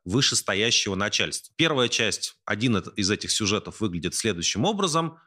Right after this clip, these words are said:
Губернатор Тульской области вступился за девочку,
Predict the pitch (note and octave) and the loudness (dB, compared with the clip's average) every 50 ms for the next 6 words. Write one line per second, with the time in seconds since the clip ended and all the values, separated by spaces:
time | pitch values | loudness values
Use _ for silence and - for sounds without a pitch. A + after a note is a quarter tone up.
0 | _ _ - F#2+ A#2+ B2 D3+ C#3+ C#3+ D#3+ D#3+ D3 - - G2 F#2 - _ - A#2+ | _ _ -2 0 0 2 2 0 2 2 0 0 0 -2 -6 -6 -8 _ 0 2
1 | B2 A2+ G2+ - - - G2 D3 G#3 A3+ G3 F#3 E3 - - - D#3+ D#3+ D#3 - | 2 4 4 2 0 0 0 2 2 2 2 0 0 0 0 0 0 0 -2 -4
2 | _ _ _ - - - - - C#3+ C#3 - F3+ F3 D3+ - - G2+ F2 G2+ G2+ | _ _ _ -6 -4 -2 0 0 0 2 2 4 4 4 4 2 0 0 0 0
3 | F#2 F#2+ C#3 G3+ G#3+ G#3+ - - - - E3+ E3+ D#3+ - - | 0 2 2 2 2 2 0 0 0 0 0 0 0 -2 -8